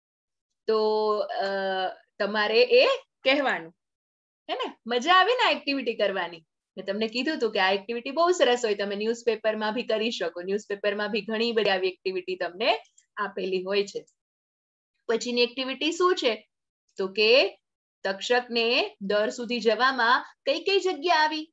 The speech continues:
જ્યારે આપણે સાપને ઘરે મોકલ્યો હતો ત્યારે એને રસ્તામાં શું શું આવ્યું હતું એ કહેવાનું છે. હવે જુઓ, જેનો જેવો રસ્તો હશે એવું એને રસ્તામાં મળશે, હે ને. જેમ કે અહીંયા કહી શકાય તમારે કે ભાઈ નદી આવી તી, હે ને. તમારે કહી શકો, અહીંયા લખી શકો, જેમ કે રસ્તામાં નદી આવી તી,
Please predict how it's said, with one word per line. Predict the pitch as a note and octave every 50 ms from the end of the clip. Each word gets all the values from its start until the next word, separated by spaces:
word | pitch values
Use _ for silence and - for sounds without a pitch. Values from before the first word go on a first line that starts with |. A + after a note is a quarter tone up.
| _ _ -
જ્યારે | G3+ G3 F#3+ F#3
આપણે | F#3+ F#3+ G3 G3
સાપને | G3 G3+ F#3 F#3 - - G3+ G3+
ઘરે | G3 G3+ G3 G3+ G#3+
મોકલ્યો | G#3+ G#3+ G#3+ G#3+ - D#4+ D#4+ E4 D#4
હતો | D4 D4 A#3 G#3
ત્યારે | - G#3 G3+ G#3
એને | G#3+ G#3+
રસ્તામાં | G#3 A#3 A#3 - - B3+ B3 C4 C4+
શું | C4+ - D#4+ E4 F4
શું | - F#4 F#4 F4+ E4
આવ્યું | D#4 D4+ D#4 D4+ D4
હતું | D4+ D4 C#4+ D4 D4 D4 _ - - _ -
એ | A#3 A3 G#3 F#3
કહેવાનું | - F#3 F3 F#3 G3 C4+ C#4+ D4+ D#4 D4+ D4+
છે. | D4+ D4 C#4 C#4 - _ _ _ _ -
હવે | G#3+ A#3 C4+
જુઓ, | A#3 C4+ D#4+ D#4 C4 G3+
જેનો | F#3 - A3 A3 G#3+ C4+ D4
જેવો | C#4+ A#3+ C4 B3+ C4+ C4+
રસ્તો | B3 A#3 B3+ C4+ - - D#4 E4+
હશે | E4 F4+ G4 - G#4+ E4+ B3 - - _ _ _ _ -
એવું | A#3 A3+ A#3+ A#3+ A#3+ C4+ A#3+
એને | G#3 G#3 F#3+
રસ્તામાં | F#3+ F#3 F#3+ - - F#3+ G3 G3+ G3 G#3
મળશે, | A#3+ C#4+ D#4 G4 G4 - D4 C#4+ C#4 - _ _ _ _ - D#4+
હે | F#4
ને. | F#4+ C4 G#3
જેમ | G3 G#3+ A3+ A3+ A#3
કે | A#3 A#3+
અહીંયા | A3+ A#3 A#3+ B3 B3
કહી | B3 C4 C4 D4+
શકાય | D4+ - C#4+ A3+ A3+ A3+ G3 F#3+
તમારે | F#3+ F#3+ G3 G3 F#3+ F#3 F3+ F#3
કે | F#3 G3+ G3
ભાઈ | G3 G#3+ G#3 G3+
નદી | G3 G3+ G3+ G3+ G#3+ A#3+ A#3
આવી | A3 G#3 G#3 G3+ G#3 G3+
તી, | G3+ G3+ G3+ G3 G3 F#3+ G3 _ _ _ _ _ -
હે | F#4
ને. | A#4 - A#3 A3 G#3
તમારે | G#3 A3 G#3 G#3 G#3+
કહી | G#3 C#4 C#4 E4+
શકો, | F4+ - - - - - G3
અહીંયા | F#3+ F#3+ G3 F#3+
લખી | G3+ A3+ A#3+ A#3+ - D4 C#4
શકો, | C4+ G#3+ F#3+ G3 F#3+ F#3
જેમ | F3 F#3+ F#3+ G3
કે | G3 G3
રસ્તામાં | G3 G3 G3 - F#3+ F#3 F#3+ F#3 F#3
નદી | F#3+ F#3+ G#3 G3 G#3+ G#3 G3+
આવી | G3 G3 G3 G3+
તી, | G3+ G3 G3 F#3+ F#3+ F#3 F#3 -